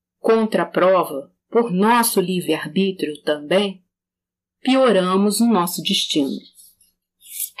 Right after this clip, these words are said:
Na questão oitocentos e cinquenta e dois, Kardec pergunta:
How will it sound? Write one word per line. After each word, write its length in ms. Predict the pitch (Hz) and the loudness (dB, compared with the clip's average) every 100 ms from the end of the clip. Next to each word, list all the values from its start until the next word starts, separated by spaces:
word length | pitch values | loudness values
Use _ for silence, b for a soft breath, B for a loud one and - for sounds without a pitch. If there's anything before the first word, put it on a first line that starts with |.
| - _ _ _ _ _ _ _ _ _ _ - - - - | -20 _ _ _ _ _ _ _ _ _ _ -20 -20 -20 -2
Na 180 | 208 262 | 2 2
questão 500 | 277 262 - 208 190 | 2 0 0 0 4
oitocentos 680 | 196 196 - 202 190 190 175 | 2 2 0 0 0 -2 -6
e 80 | 175 | -4
cinquenta 500 | - 160 170 165 156 | -4 -2 -2 -2 -2
e 60 | |
dois, 420 | 147 190 196 170 | 0 2 4 2
Kardec 600 | - 214 202 185 226 226 | 0 -2 -2 0 0 0
pergunta: 840 | - 220 185 165 170 151 - - | -2 -2 -2 -6 -8 -8 -8 -8